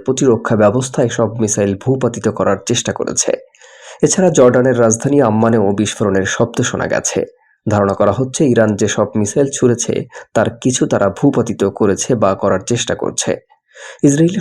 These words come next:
সংবাদ মাধ্যম Times of Israel জানিয়েছে, ইরানের নতুন করে ছোড়া মিসাইল আঘাত হেনেছে হাইফা অঞ্চলে।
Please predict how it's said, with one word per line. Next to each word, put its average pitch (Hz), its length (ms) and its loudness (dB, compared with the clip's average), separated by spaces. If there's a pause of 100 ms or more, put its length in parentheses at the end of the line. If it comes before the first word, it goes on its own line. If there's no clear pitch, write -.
সংবাদ 127 240 2 (100)
মাধ্যম 117 300 0 (160)
Times 110 280 0 (160)
of 98 80 2 (440)
Israel 135 380 2
জানিয়েছে, 104 380 0 (420)
ইরানের 107 280 4 (100)
নতুন 117 240 2 (140)
করে 110 180 4 (160)
ছোড়া 113 220 2 (120)
মিসাইল 120 360 2 (160)
আঘাত 123 380 0
হেনেছে 98 280 -2 (260)
হাইফা 117 360 -2
অঞ্চলে। 87 300 -2